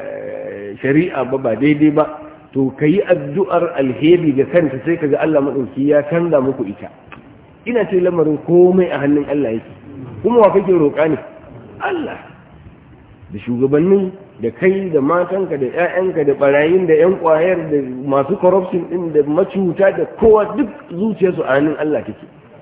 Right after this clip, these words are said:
To idan ka riga kai addu'a ya kintsa lamarin alheri ga ƙasar nan, sai ka ga an ɗaga masu ɗa'a, an sauke marasa ɗa'a wajen daraja da ƙima da sauransu. Komai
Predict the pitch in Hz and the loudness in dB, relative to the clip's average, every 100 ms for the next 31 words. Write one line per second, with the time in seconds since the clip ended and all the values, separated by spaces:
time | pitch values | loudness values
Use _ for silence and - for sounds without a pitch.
0 | - - 202 214 208 220 214 185 175 196 | -20 2 2 6 4 4 2 0 -2 -2
1 | 170 156 190 147 - - - 127 170 196 | -2 0 0 0 -8 -18 -8 -4 2 0
2 | 202 170 135 - - 156 185 175 175 147 | 0 -6 -8 -12 -4 -2 0 0 0 -2
3 | 123 160 165 143 - 151 196 208 - - | -2 -2 0 0 -2 -6 -6 -6 -12 -20
4 | - - 175 165 143 147 165 165 196 190 | -14 -2 0 2 0 0 -2 0 0 0
5 | 135 - 123 123 139 151 156 135 131 - | -2 -4 -6 -6 -6 -2 0 0 -6 -8
6 | - 139 151 - 170 185 175 151 139 - | -8 -2 -2 -2 0 0 2 -2 -2 -10
7 | - - - 147 151 - 131 131 135 - | -20 -20 -2 0 0 -2 -6 -4 -4 -6
8 | - - - - - 117 131 143 139 156 | -14 -20 -20 -20 -12 -8 -2 0 2 2
9 | 151 139 135 95 92 160 175 139 104 98 | 0 -6 -12 -16 -12 -10 -4 -4 -6 -8
10 | 113 127 123 - - - - - _ - | -6 -4 -4 -8 -20 -20 -20 -20 _ -6
11 | 151 156 151 | 0 2 2